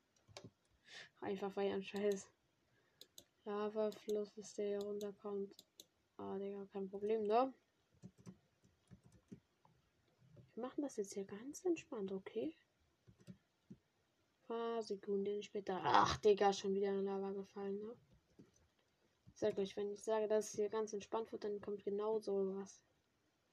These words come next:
Ah, da bin ich selbst schuld, aber gibt trotzdem der Lava die Schuld.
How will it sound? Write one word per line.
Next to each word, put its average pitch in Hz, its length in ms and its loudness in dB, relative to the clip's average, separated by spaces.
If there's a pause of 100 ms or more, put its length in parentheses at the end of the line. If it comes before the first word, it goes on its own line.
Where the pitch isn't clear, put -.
(4000)
Ah, 214 160 -6
da 208 240 -6
bin 220 240 -8
ich 196 120 -14
selbst - 480 -4
schuld, 285 360 -2
aber 220 240 -8
gibt - 240 -10
trotzdem - 440 -8
der 277 180 -6
Lava 208 280 -14
die - 140 -20
Schuld. 208 360 -10